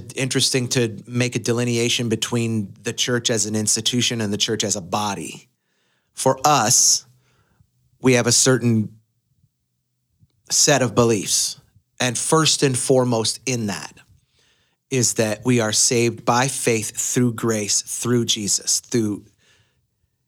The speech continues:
him coming, being born, living a sinless life, dying a sinner's death, raising from the dead, and doing that to stand in the gap for us and to be, uh,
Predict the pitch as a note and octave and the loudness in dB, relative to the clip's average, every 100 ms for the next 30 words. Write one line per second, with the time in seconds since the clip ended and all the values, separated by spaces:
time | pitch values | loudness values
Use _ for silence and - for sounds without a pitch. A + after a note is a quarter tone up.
0 | _ - B2+ A#2 C#3 A#2 A2 A2 G#2 - | _ -4 -2 0 0 0 -2 -4 -6 -10
1 | _ _ C3 A#2+ G#2+ A#2+ A2+ G2+ G2+ - | _ _ -2 -2 2 2 2 -2 -6 -10
2 | _ A2+ B2+ B2 B2 B2 - A#2 G#2+ G2+ | _ -4 -2 -2 -4 -8 -4 -2 -2 -4
3 | - _ - - - D3 C3+ B2 - A#2 | -10 _ -2 2 4 4 4 2 2 2
4 | G2+ G2+ A#2+ B2 A#2 B2 A#2+ - A#2+ A2 | -2 -4 -2 0 0 0 0 0 0 -2
5 | G2+ A2 G#2 G2 - F2+ A#2+ C#3+ C3+ A#2+ | -2 -2 -2 -2 -4 -2 2 2 2 -2
6 | G#2 A#2+ A2 G#2 - G#2+ G2+ - A2 G2+ | -2 -2 -2 -4 -4 -4 -4 -8 -10 -6
7 | C3 D3 C#3 A2 G2 G2+ - - - _ | -2 -2 -2 -4 -6 -8 -12 -20 -20 _
8 | _ _ _ _ _ _ _ _ _ - | _ _ _ _ _ _ _ _ _ -2
9 | A#2+ G#2 - C3 B2+ A#2+ G#2+ G2 A#2 A2 | 2 2 4 4 4 2 2 2 2 2
10 | - G#2+ - A2+ A2 A2+ G#2+ G#2+ A2+ A2+ | -2 -2 0 0 0 0 -2 -2 0 0
11 | A2 - - G2 F#2+ | 0 -4 -6 -4 -4